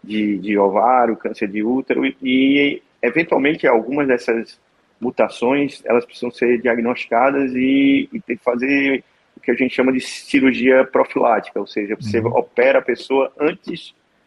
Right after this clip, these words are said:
Speaker 1: que ela desenvolva o câncer. Basta ter a mutação que ela tem indicação de, de retirar, por exemplo, útero e ovários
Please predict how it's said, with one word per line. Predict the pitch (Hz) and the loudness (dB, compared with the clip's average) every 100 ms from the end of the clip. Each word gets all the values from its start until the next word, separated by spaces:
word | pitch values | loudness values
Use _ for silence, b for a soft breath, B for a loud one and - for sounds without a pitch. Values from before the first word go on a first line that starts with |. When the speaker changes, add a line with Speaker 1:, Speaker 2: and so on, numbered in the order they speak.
| _ _ | _ _
Speaker 1:
que | 123 | 0
ela | 123 123 123 | 2 2 0
desenvolva | - 120 123 123 123 117 | -6 -10 -6 -2 0 0
o | 139 | -2
câncer. | - 104 98 - - 101 | -6 -8 -8 -10 -8 -6
Basta | 98 107 120 - | 0 0 2 0
ter | - 120 120 | 2 4 6
a | 113 | 4
mutação | 113 113 107 - 110 120 127 135 _ _ _ - | 0 -2 -2 -2 -2 0 -2 -4 _ _ _ -6
que | 117 117 | -2 2
ela | 117 113 | 4 2
tem | 113 117 | 2 0
indicação | 113 117 113 - 110 110 | 0 0 -2 -2 -2 -2
de, | 113 110 113 117 | -2 -4 -2 -2
de | - 110 | -2 -2
retirar, | 113 107 - 107 104 | 0 0 2 2 2
por | - | 2
exemplo, | 113 95 110 110 110 | 2 2 0 -2 -2
útero | 110 113 113 | -2 -2 0
e | |
ovários | 107 98 98 101 107 | 2 2 2 2 0